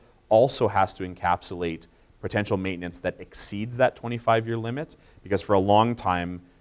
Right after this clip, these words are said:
reserve fund planners, uh, would only, s-, they would stop at twenty-five years. So anything beyond that scope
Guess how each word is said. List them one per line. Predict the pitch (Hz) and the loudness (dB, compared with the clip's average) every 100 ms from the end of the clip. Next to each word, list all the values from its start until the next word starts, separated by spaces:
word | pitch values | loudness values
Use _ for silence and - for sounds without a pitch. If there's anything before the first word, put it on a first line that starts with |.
| _ | _
reserve | 95 95 107 | -2 4 4
fund | - 95 87 - | 4 -2 -2 -2
planners, | 107 110 104 90 85 - _ | 2 2 2 -2 -4 -8 _
uh, | 90 85 85 - | 2 4 2 -2
would | 101 98 | -4 0
only, | 98 98 95 87 _ _ | 2 0 -6 -10 _ _
s-, | - - | -4 -2
they | 110 | 2
would | 107 95 | 4 4
stop | - 139 135 | 6 6 4
at | 90 | -4
twenty-five | 107 101 92 90 | -4 -2 2 2
years. | 151 - | 2 -4
So | - | -4
anything | 95 117 135 120 | -2 -2 -2 -6
beyond | 95 98 98 113 98 | -6 0 2 2 0
that | 87 | -2
scope | - - 151 95 - | -4 2 4 4 -2